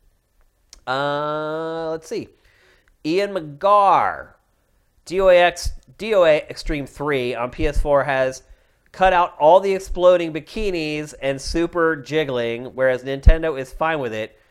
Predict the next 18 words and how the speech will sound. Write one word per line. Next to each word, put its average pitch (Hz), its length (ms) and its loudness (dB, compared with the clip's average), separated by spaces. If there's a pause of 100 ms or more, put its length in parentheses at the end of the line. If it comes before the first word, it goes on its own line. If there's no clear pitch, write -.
(180)
Seems 151 300 -4
odd 147 320 0
for 135 180 -2
a 135 40 0
family 135 340 -4
console. 156 540 -6
Personally, 143 360 -8
I 123 60 -4
don't 120 160 -8
care. 156 220 -6
Just 135 160 -18
found 123 200 -8
it 113 160 -10
amusing. 101 600 -14 (1700)
That 147 160 2
is 135 140 -6
odd. 87 500 -8
<laughs> - 1080 -20